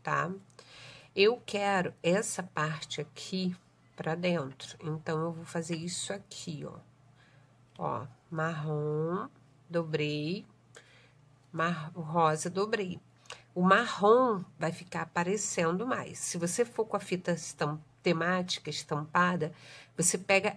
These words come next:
essa posição aqui, viu? Só que no meu aqui, eu quero o rosa pra cima. Isso aqui foi só pra dar um exemplo. Então, eu vou virar, ó lá. Eu vou dobrar aqui, tá?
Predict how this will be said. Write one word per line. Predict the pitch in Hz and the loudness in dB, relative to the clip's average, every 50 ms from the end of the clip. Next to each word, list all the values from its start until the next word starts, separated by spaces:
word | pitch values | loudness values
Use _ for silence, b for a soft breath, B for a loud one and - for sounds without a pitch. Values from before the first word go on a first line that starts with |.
| - _ | -4 _
essa | - 220 233 247 294 302 - - 277 | 2 2 4 4 2 0 0 -2 -2
posição | 262 - - 247 240 226 226 247 240 - - - 220 220 | -4 0 2 2 2 2 0 -4 -4 -2 0 2 4 4
aqui, | 240 262 - - - 147 131 | 2 0 -2 -10 -8 -8 -8
viu? | 131 131 143 170 196 190 147 131 139 - B B B B B B B | -8 -6 -2 0 2 2 2 0 -4 -10 B B B B B B B
Só | B - - - - 202 220 269 | B -4 0 4 6 6 6 6
que | - - - 277 | 2 0 -2 0
no | 254 269 277 | 2 2 2
meu | 254 226 196 185 170 165 160 160 | 2 2 2 2 2 2 2 0
aqui, | 156 160 - - - 220 240 233 - - | -2 -2 -8 -8 -4 -4 -4 -4 -4 0
eu | 175 185 190 185 | 0 0 0 0
quero | - - 185 180 185 220 | -2 0 2 2 2 2
o | 262 294 | 0 -2
rosa | - - 196 202 185 180 180 175 180 185 | -4 4 6 8 10 10 8 6 2 -2
pra | 185 - - - | -2 -2 -2 -2
cima. | - - - 143 139 | 0 -2 -2 -2 -4
Isso | 151 - - | -4 -4 -6
aqui | - - - | -8 -12 -6
foi | - 190 180 | -2 -2 0
só | 185 - - 170 | 0 0 -2 -2
pra | 175 185 190 | -2 -2 0
dar | 185 190 | 2 2
um | 190 190 208 | 2 2 0
exemplo. | 226 262 254 - - 151 143 143 - - - - - | 0 0 -2 -4 -4 -6 -8 -12 -16 -18 -20 -14 -6
Então, | - 165 160 - - 170 165 | -6 -6 -6 -2 -2 -2 0
eu | 170 180 | 0 0
vou | 180 180 165 156 | 0 0 -2 -2
virar, | 160 - 190 208 185 170 151 151 151 151 156 156 165 185 240 269 269 - - | -2 -2 -2 0 0 0 0 0 0 0 0 2 0 0 -2 -4 -10 -8 -6
ó | 180 | -4
lá. | 165 165 147 - - - - - _ _ _ - B B B B B B B B B B B B B B _ _ - | -4 -4 -4 -8 -10 -12 -20 -20 _ _ _ -20 B B B B B B B B B B B B B B _ _ -6
Eu | 165 | 0
vou | 151 175 | 0 2
dobrar | 190 185 196 190 180 180 175 180 190 220 | 2 4 4 2 4 4 2 2 2 0
aqui, | 240 - _ _ _ - - - 240 220 220 220 233 247 262 B B B B B B B B B B B B _ _ _ _ _ _ - _ _ - _ - - _ _ | -2 -6 _ _ _ -10 -2 0 0 0 2 0 -2 -4 -4 B B B B B B B B B B B B _ _ _ _ _ _ -20 _ _ -20 _ -20 -20 _ _
tá? | 160 151 151 151 160 175 - - | -2 -2 0 0 -2 -4 -6 -8